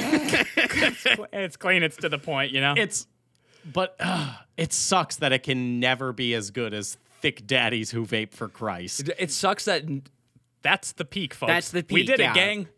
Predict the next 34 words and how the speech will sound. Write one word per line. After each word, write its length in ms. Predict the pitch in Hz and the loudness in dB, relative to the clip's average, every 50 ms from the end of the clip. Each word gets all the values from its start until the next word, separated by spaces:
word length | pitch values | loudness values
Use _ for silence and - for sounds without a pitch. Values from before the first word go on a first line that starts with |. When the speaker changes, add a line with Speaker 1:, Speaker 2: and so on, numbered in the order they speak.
| _ _ | _ _
Speaker 1:
There's 200 | - 160 185 190 190 | -2 -2 -2 -2 0
no, 420 | 214 233 233 233 226 214 196 156 - | 2 4 4 4 4 2 0 -4 0
Speaker 3:
Yeah, 180 | 143 151 131 - | 2 2 4 4
Speaker 1:
there's 140 | - - | 2 2
Speaker 3:
there's 80 | - - | 2 2
Speaker 1:
no 40 | - | 2
more 160 | - 165 180 190 | 4 4 4 4
Speaker 3:
no, 40 | 214 | 4
Speaker 1:
up. 40 | 233 | 2
Speaker 3:
there's 200 | 170 165 147 151 | 2 0 0 2
no 200 | 185 190 202 202 | 2 4 4 4
going 340 | 180 185 190 185 180 170 170 | 4 4 4 4 2 0 -2
up 160 | 165 175 - - | -6 -8 -8 -8
from 220 | - 143 123 113 | -10 -10 -8 -8
there. 220 | 104 98 95 95 | -8 -8 -8 -6
It's 220 | 101 113 117 - - | -8 -8 -8 -8 -4
all 320 | 123 131 135 131 135 139 131 | -2 0 2 2 0 0 0
downhill. 680 | 131 131 131 127 123 120 131 131 104 82 80 85 - _ _ _ _ _ _ _ _ - - - _ _ _ _ _ - - - _ _ _ _ _ | 0 0 0 0 -2 -4 -6 -8 -8 -8 -12 -16 -20 _ _ _ _ _ _ _ _ -16 -16 -16 _ _ _ _ _ -20 -20 -20 _ _ _ _ _
Speaker 2:
Tori, 220 | - 151 156 156 | 0 0 2 2
was 120 | 143 135 123 | 0 2 2
that 140 | 147 151 | 0 0
your 100 | 156 160 143 | 2 -2 0
last 300 | 135 135 135 135 - - | 0 0 0 0 -2 -2
one? 280 | 127 120 127 139 156 151 - _ _ _ _ _ _ _ _ _ _ | -2 0 0 -2 -4 -10 -14 _ _ _ _ _ _ _ _ _ _
Speaker 1:
No, 180 | 160 185 196 180 | -6 -6 -4 -2
but 80 | 185 | -2
I 80 | 175 175 | -2 -2
don't 140 | 180 170 - | -2 -4 -6
like 160 | - - 113 113 | -8 -8 -8 -8
my 120 | 110 107 | -10 -10
last 300 | 107 107 107 107 - - | -10 -12 -14 -14 -14 -14
one. 260 | 110 107 110 110 107 104 - - - - _ _ _ _ _ _ _ _ _ _ _ _ _ | -14 -14 -12 -14 -14 -18 -20 -20 -20 -20 _ _ _ _ _ _ _ _ _ _ _ _ _
Speaker 2:
<laughs> 100 | - - - - - - - - - - _ _ _ _ _ _ _ _ - - - - - - - - - _ _ _ - 262 _ 339 | 0 0 0 0 0 0 0 0 0 -4 _ _ _ _ _ _ _ _ -20 -20 -20 -20 -20 -20 -20 -20 -20 _ _ _ -10 -10 _ -8
Okay. 280 | - 123 - 127 104 | -10 -4 -2 -2 -4